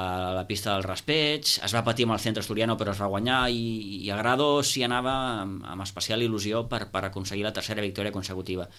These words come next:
No va poder ser, bé, l'equip ara fa, pum,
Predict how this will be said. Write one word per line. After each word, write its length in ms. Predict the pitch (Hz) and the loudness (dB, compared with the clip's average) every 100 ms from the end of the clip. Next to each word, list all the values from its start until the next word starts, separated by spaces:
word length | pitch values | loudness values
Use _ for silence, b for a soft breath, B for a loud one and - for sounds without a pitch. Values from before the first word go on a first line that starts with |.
| B B - | B B -2
No 120 | 113 | 2
va 140 | 123 117 | 4 4
poder 180 | 123 | 4
ser, 280 | 123 135 139 139 | 4 2 0 -6
bé, 220 | - 110 117 - | -8 -8 -8 -8
l'equip 320 | 101 98 101 | -8 -4 -4
ara 160 | 107 107 | -4 -4
fa, 160 | 98 107 - - - - - | -6 -8 -10 -20 -20 -14 -6
pum, 180 | 156 | -6